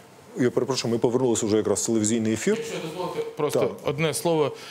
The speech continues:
Speaker 2: е, з питань попередньої відповіді. Коли зараз Олександр Данилюк в питаннях націоналізації Приватбанка каже, що це було рішення Національного банку,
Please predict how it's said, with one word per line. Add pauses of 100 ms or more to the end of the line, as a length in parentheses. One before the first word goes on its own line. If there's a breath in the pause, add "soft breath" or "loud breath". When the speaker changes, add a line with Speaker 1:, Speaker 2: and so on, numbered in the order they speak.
(140 loud breath)
Speaker 2:
е,
з
питань
попередньої
відповіді. (680 loud breath)
Коли
зараз (200)
Олександр
Данилюк
в
питаннях
націоналізації (340 loud breath)
Приватбанка
каже,
що
це
було
рішення
Національного
банку,